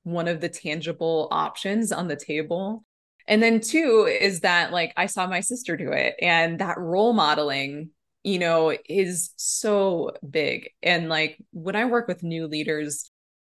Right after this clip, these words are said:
one of the first things that we do is identify your role models, because, and, like, making sure that you're building a support network that encourages you to be growing the direction that you wanna grow. And so, you know, my sister's name is Kelly Thompson. She just published a book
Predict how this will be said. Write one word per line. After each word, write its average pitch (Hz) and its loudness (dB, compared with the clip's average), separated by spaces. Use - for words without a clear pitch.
one 202 2
of 214 4
the 185 4
first 175 -2
things 160 -6
that 156 -4
we 151 -4
do 220 -2
is 196 0
identify 160 -4
your 147 -2
role 156 0
models, - -6
because, 160 0
and, 190 4
like, 180 2
making 240 4
sure 202 0
that - -2
you're 160 -4
building 170 0
a - -4
support - -4
network 147 -4
that - 4
encourages 208 2
you 156 -2
to 160 -2
be 156 -6
growing 160 0
the 156 2
direction 151 -2
that 117 -8
you 151 -2
wanna 135 -8
grow. 139 -4
And 180 0
so, 160 4
you 170 -4
know, 156 -2
my 190 0
sister's 220 -2
name 190 2
is 185 -6
Kelly 185 2
Thompson. 160 -4
She 156 -8
just 170 -6
published 185 -2
a 214 0
book 151 0